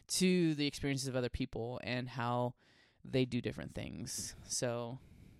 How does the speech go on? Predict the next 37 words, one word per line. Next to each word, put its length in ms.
um, 440
yeah, 220
I 120
just, 240
another 240
avenue 320
of 80
ministry, 420
another 200
avenue 540
of 580
creating 320
dialogue, 480
another 240
avenue 520
just 400
to 100
hear 380
feedback 640
and 260
questions 720
and 380
challenge 420
it, 80
all 220
that 160
kind 180
of 60
stuff. 240
I 100
could 100
talk 120
about 240
that 160
for 120
a 60
while, 320